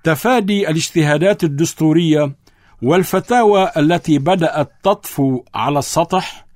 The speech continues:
ومنها من يروج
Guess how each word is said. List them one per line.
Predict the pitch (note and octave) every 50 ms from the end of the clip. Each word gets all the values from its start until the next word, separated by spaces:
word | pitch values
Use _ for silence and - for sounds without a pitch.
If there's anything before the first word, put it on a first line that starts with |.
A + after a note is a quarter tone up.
| _ _ _ _ _ _ _ _ _ _ _ -
ومنها | A#2 C#3 D#3+ G3 A3+ A#3 G#3+ F#3 D#3+ E3 E3+ F3 E3 E3 E3 - _
من | - C3 C#3 D3+ D#3 D#3
يروج | D3+ D3+ D#3 E3+ F#3 G3+ F#3 F3 F3+ F3+ E3+ D3 B2+